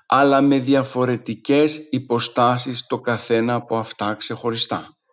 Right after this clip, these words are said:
Την παραπάνω θεολογική διατυπωμένη αλήθεια την συναντάμε μέσα στα κείμενα του Αγίου Γρηγορίου του Θεολόγου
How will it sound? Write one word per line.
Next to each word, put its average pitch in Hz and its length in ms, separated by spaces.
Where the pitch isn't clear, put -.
Την 165 160
παραπάνω 151 600
θεολογική 131 1120
διατυπωμένη 123 760
αλήθεια 120 580
την 156 160
συναντάμε 151 760
μέσα 165 360
στα 135 180
κείμενα 156 520
του 147 160
Αγίου 135 460
Γρηγορίου 123 480
του 127 120
Θεολόγου 120 800